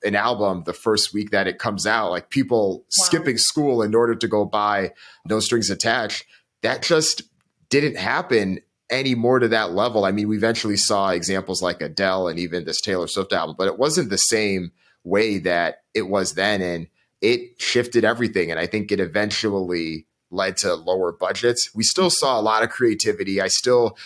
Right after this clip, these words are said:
Speaker 1: remember watching tons of music videos, especially in the mid to, especially in the mid two thousands, but it was definitely a different vibe 'cause there was this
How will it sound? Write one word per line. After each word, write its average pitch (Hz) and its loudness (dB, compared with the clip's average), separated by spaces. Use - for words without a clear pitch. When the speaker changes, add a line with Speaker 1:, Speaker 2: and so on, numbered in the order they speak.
Speaker 1:
remember 110 0
watching 104 0
tons 113 -2
of 110 -4
music 95 -8
videos, 92 -4
especially 95 -4
in 87 -6
the 82 -2
mid 92 -2
to, 87 0
especially - 0
in 90 -6
the 92 -6
mid 92 -2
two 92 -6
thousands, 92 -4
but 85 -4
it - 0
was 120 0
definitely 156 2
a 110 -4
different 117 0
vibe 98 0
'cause 101 -6
there 117 4
was 117 2
this - -2